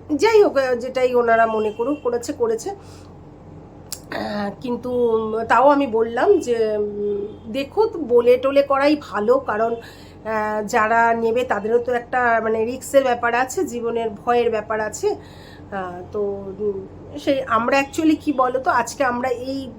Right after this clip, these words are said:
মানে, এই সময়ে দাঁড়িয়েও, আহ, ভয় পাই, মানে, অলৌকিক কিছু জিনিস দেখলে ভয় পাই, আহ, কিন্তু উপায় নেই, এটাই প্রকৃতির নিয়ম, এটাই, এটাই বাস্তব, এটাই বাস্তবকে অস্বীকার কখনো করা যায় না।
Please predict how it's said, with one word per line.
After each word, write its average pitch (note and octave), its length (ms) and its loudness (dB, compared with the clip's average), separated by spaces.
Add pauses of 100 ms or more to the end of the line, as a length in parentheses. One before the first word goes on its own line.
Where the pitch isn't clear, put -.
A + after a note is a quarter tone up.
(160)
মানে, G#3+ 320 -2 (280)
এই C#4+ 260 2
সময়ে B3+ 640 2
দাঁড়িয়েও, B3+ 560 2
আহ, G3+ 1040 -8 (100)
ভয় D4+ 320 6
পাই, G3+ 260 -4
মানে, G3+ 320 -6 (280)
অলৌকিক D4+ 560 2
কিছু D#4+ 240 -2
জিনিস C4+ 340 -2
দেখলে C4+ 260 2
ভয় G#3 340 -4
পাই, G#3+ 180 -4
আহ, - 800 -16
কিন্তু C#4 180 -6
উপায় D4 360 4
নেই, G3+ 260 -2 (400)
এটাই C4+ 420 -2
প্রকৃতির C4 600 -4
নিয়ম, C4+ 460 4
এটাই, B3 440 0
এটাই A#3+ 260 -6
বাস্তব, A3 640 -2
এটাই A#3 280 0
বাস্তবকে G#3 580 -4
অস্বীকার A#3 500 -8
কখনো A#3 340 -10
করা G#3 280 -6
যায় F#3 360 -8
না। E3+ 160 -10